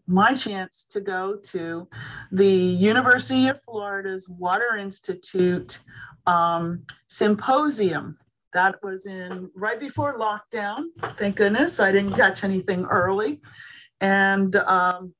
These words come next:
here's my parking pass. And I loved it. I finally got to go up to the campus, the big G, Gainesville.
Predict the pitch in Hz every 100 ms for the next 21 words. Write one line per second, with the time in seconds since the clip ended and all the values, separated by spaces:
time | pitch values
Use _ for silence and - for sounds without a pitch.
0 | _ 208 226 208 214 220 208 233 220 214
1 | 202 214 277 - - - _ _ _ _
2 | 190 190 196 - - 208 220 226 226 196
3 | 160 - 214 208 233 233 214 202 196 202
4 | 190 180 175 - 214 220 190 220 208 190
5 | 190 - _ 185 180 190 165 165 - 156
6 | - _ _ _ _ _ _ _ _ 202
7 | 202 196 196 202 180 151 - 190 196 185
8 | - -